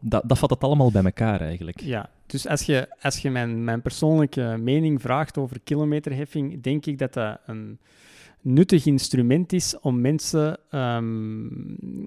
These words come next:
Speaker 2: te sturen in hun autogedrag. Het probleem is nu, iedereen betaalt dezelfde wegenbelasting, terwijl dat we niet,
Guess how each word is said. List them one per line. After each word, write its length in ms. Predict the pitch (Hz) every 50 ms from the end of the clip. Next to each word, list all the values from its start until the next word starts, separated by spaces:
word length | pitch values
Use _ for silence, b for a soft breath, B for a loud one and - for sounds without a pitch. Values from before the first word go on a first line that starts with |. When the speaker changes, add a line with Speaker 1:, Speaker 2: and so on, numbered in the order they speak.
| - - - - - -
Speaker 2:
te 100 | - 143
sturen 540 | - - - - 175 196 196 180 165 -
in 160 | - 160 147 143
hun 140 | 139 135
autogedrag. 720 | - - 135 131 131 135 110 107 104 - - 107 104 -
Het 140 | - - _ _
probleem 380 | - 131 117 127 139 151 151
is 140 | 143 - -
nu, 320 | 139 135 151 160 156 151 -
iedereen 380 | - 156 151 151 151 147 143 131
betaalt 360 | - - - 123 123 123 -
dezelfde 480 | - 113 101 123 127 139 135 131 131 113
wegenbelasting, 840 | 113 123 143 143 - 147 135 139 139 143 135 - - 151 147 143
terwijl 280 | - 143 127 123 117 117
dat 140 | 113 117 113
we 60 | 113
niet, 280 | 113 123 139 139 147 -